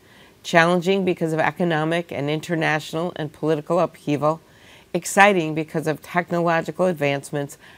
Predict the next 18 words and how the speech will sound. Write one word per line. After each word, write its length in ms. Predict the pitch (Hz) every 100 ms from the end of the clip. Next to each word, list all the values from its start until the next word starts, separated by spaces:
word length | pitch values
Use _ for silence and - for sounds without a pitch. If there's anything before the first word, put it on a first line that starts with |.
| - -
endless 360 | 180 196 190
career 260 | - 175 175
possibilities, 880 | 160 151 151 143 156 147 147 139 - - -
and 220 | 151 156
medical 360 | 170 180 175 160
cures 440 | - 151 156 151
within 360 | 151 151 143 135
reach. 360 | 135 - - - _ - - - _
I 180 | 147 180
have 200 | 180 160
no 300 | 170 180 190
doubt 340 | 170 151 - 143
you're 80 |
prepared 600 | 143 151 143 - 143 143 -
for 200 | 151 -
all 200 | 139 147
of 140 | 139
this. 320 | 127 - -